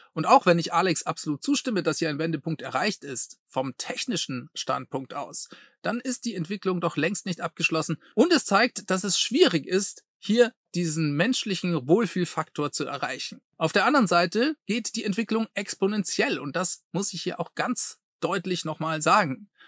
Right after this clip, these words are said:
Unterschätzt das nicht, wie schnell das Lernverhalten der F S D bei Tesla ist. Denn Tesla hat unendlich viele Daten, mit denen sie die Fahrzeuge trainieren.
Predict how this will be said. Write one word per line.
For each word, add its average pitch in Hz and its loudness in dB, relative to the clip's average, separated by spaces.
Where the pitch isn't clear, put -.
Unterschätzt 180 0
das 180 -4
nicht, 139 -4
wie 165 -4
schnell 202 -2
das 160 -4
Lernverhalten 156 0
der 147 -4
F 147 -8
S 143 -6
D 139 -6
bei 147 -6
Tesla - -6
ist. - -12
Denn 202 4
Tesla 226 2
hat - -2
unendlich 202 -2
viele 170 -2
Daten, 160 -2
mit 160 -4
denen 156 0
sie 147 -8
die 156 0
Fahrzeuge 151 -2
trainieren. 185 0